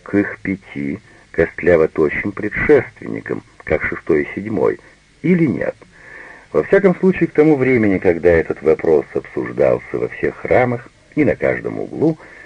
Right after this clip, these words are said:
аграрная реформа Иосифа была уже завершена, и, продолжая хозяйничать на своей земле в звании верховных уст фараона, он пас своих овец и остригал их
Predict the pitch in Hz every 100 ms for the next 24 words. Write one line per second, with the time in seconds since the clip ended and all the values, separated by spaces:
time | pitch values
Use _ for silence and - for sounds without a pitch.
0 | - _ 78 78 90 151 180 170 165 139
1 | 120 - 143 143 135 110 127 - 117 101
2 | 76 90 98 85 82 82 65 80 95 76
3 | 69 - - 92 151 170 - - - _
4 | _ - 139 123 90 82 135 175 156 -
5 | 98 87 135 127 123 - 104 92 92 98
6 | 82 80 65 85 92 - - - - -
7 | 65 76 101 92 85 76 82 - - 92
8 | 78 67 - - 139 151 - - - 120
9 | 127 131 135 131 127 - - - _ _
10 | 135 151 120 - 85 76 - - 69 65
11 | - 58 82 156 - - - - - -
12 | 160 160 - 139 110 139 135 123